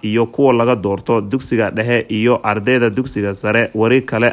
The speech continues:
casharada u qaybin doona Isniintan oo ku aadan bishan Abriil lixdeeda iyo Talaadadan oo ah bisha Abriil toddobadeeda, saddex saac subaxnimo ilaa iyo shan saac subaxnimo.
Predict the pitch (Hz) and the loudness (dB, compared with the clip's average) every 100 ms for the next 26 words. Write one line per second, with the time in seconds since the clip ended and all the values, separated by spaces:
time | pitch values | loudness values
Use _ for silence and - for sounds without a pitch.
0 | - 104 117 120 117 117 - 104 101 131 | -2 -8 -2 0 0 -2 -2 -2 2 2
1 | 101 98 104 120 - 104 - 110 131 123 | 2 0 2 0 0 -6 -4 0 2 2
2 | 127 107 92 101 - - 107 104 110 117 | 0 0 -2 -4 0 2 2 2 2 0
3 | 98 127 - 113 104 120 107 104 92 113 | 0 -4 -2 -2 0 0 0 0 0 -2
4 | 127 101 98 101 117 110 104 113 92 - | -2 -2 -2 2 0 0 0 0 0 -2
5 | 101 104 131 113 101 - 98 104 120 - | 0 2 2 2 -2 -2 -4 0 0 -2
6 | - - - - _ - 131 - 107 117 | -20 -20 -20 -20 _ -4 -2 0 2 2
7 | 107 104 101 - - 95 110 113 101 101 | 2 0 -2 -6 -10 -2 2 2 2 0
8 | 110 127 110 - - - - - - 113 | 2 0 0 -6 -20 -20 -20 -12 -4 -2
9 | 107 - - 120 - - 101 107 107 117 | -2 -4 0 0 0 -6 -6 -4 -2 0
10 | 110 101 117 127 110 107 104 - - 107 | 0 0 2 2 0 -2 -4 -6 -4 -4
11 | - 98 - - 92 95 101 113 131 | -4 -6 -6 -8 -8 -6 -2 0 0